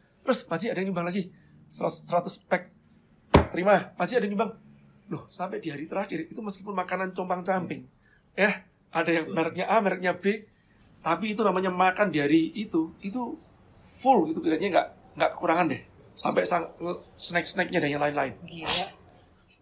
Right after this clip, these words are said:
Speaker 1: Nah, itu kejadian. <clears throat> Sampai duitnya itu,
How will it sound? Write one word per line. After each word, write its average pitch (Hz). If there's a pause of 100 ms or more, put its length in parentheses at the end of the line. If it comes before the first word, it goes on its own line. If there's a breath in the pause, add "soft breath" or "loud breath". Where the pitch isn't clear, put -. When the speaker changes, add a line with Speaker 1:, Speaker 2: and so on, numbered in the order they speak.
(120)
Speaker 1:
Nah, - (1400 soft breath)
itu 202
kejadian. 226 (160)
<clears throat> 180
Sampai 160
duitnya 175
itu, 277